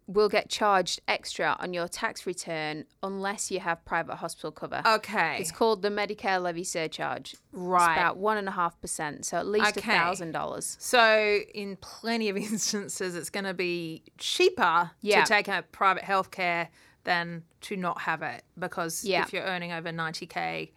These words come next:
Speaker 2: you're gonna get slugged anyway.
Speaker 1: That's right.
Speaker 2: Right.
Speaker 1: So if you took a basic hospital
Speaker 2: Mm-hmm.
Speaker 1: tier,
Speaker 2: Yeah.
Speaker 1: so there's basic, bronze, silver and gold
Speaker 2: Yes.
Speaker 1: hospital tiers.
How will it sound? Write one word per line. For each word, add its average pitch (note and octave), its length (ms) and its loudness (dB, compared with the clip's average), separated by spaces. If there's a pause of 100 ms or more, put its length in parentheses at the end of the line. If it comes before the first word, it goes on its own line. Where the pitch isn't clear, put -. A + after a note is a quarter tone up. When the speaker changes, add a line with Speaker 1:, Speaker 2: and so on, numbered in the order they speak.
Speaker 2:
you're G3 100 -6
gonna F3+ 180 -8
get E3 200 -10
slugged D3 360 -10
anyway. - 640 -12
Speaker 1:
That's - 280 0
right. E3+ 260 4
Speaker 2:
Right. F3+ 120 4
Speaker 1:
So F#3 280 2
if G#3+ 140 -6
you B3+ 60 -2
took D#4 200 -2
a A3+ 60 0
basic F3+ 720 -2
hospital G#3+ 440 0
Speaker 2:
Mm-hmm. - 60 0
Speaker 1:
tier, A#3 460 0
Speaker 2:
Yeah. E3+ 300 -2
Speaker 1:
so F#3 120 -4
there's E3+ 160 -6
basic, G3+ 580 0
bronze, F3 440 0
silver E3+ 400 0
and E3 160 -10
gold D#3+ 360 -2
Speaker 2:
Yes. E3+ 220 -4
Speaker 1:
hospital E3 400 -4
tiers. D#3 440 -6